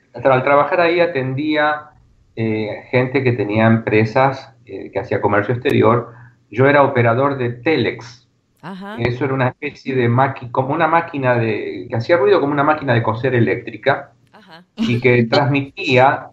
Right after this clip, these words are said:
Speaker 1: transmitía texto, eh, lo imprimía en la máquina local, pero a su vez lo convertía en energía y lo, lo imprimía en una máquina remota que podía estar en cualquier lugar del mundo a razón de tres renglones y medio por minuto.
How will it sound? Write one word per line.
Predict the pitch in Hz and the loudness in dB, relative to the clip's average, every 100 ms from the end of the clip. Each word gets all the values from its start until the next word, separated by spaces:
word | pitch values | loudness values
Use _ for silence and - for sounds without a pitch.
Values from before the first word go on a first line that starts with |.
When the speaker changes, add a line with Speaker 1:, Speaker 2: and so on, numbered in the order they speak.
| - | -4
Speaker 1:
transmitía | 135 143 139 196 185 | -2 -2 -4 -2 0
texto, | - 170 - - 160 - - _ _ _ _ | 0 -2 -2 -2 -2 -2 -12 _ _ _ _
eh, | 101 101 98 | -6 -4 0
lo | 113 | 4
imprimía | 117 113 123 185 190 120 | 4 4 4 4 4 4
en | |
la | 117 | 4
máquina | 131 131 131 | 2 -2 -4
local, | 135 131 135 143 | -4 -2 -2 -2
pero | 120 | -4
a | 113 | -4
su | 123 | -2
vez | 135 151 | -4 -4
lo | 135 | -4
convertía | 113 113 110 135 | -2 -2 -2 -4
en | 139 | -4
energía | 147 147 - 165 180 - | -4 -6 -6 0 0 0
y | 117 | -2
lo, | 113 113 - | 0 0 -2
lo | 123 117 120 | -8 -2 0
imprimía | 117 131 135 147 165 | 2 2 4 4 4
en | 120 | 4
una | 123 123 | 4 6
máquina | 123 123 143 | 4 2 2
remota | 170 160 139 151 | 2 2 2 0
que | 151 113 | -4 -4
podía | 117 120 | -2 0
estar | 127 | 2
en | 113 | 0
cualquier | 113 110 127 | 0 -2 2
lugar | 131 147 | 4 4
del | 170 | 2
mundo | 175 160 160 185 190 - _ - | 0 -2 0 -2 -4 -16 _ 0
a | 143 | 2
razón | 156 156 180 | 2 0 -2
de | 165 | -2
tres | 170 165 | -2 -2
renglones | 160 151 160 160 156 | -4 -4 -6 -6 -10
y | 135 | -8
medio | 127 135 139 139 | -4 -2 0 2
por | 131 123 | 2 2
minuto. | 120 120 107 - - | 2 4 2 -2 -12